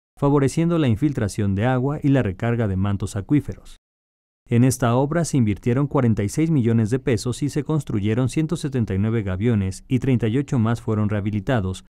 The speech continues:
para un volumen total cubierto de veintidós mil doscientos treinta y cuatro metros cúbicos,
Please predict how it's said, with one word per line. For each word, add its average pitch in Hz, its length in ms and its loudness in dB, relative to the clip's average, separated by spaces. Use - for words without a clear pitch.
para 131 180 2
un 175 160 2
volumen 123 400 2
total 110 360 -2
cubierto 104 500 -2
de 120 160 -2
veintidós 95 500 -2
mil 113 220 0
doscientos 104 480 -2
treinta 107 260 -2
y 90 60 -4
cuatro 107 320 -4
metros 92 340 -4
cúbicos, 107 540 -4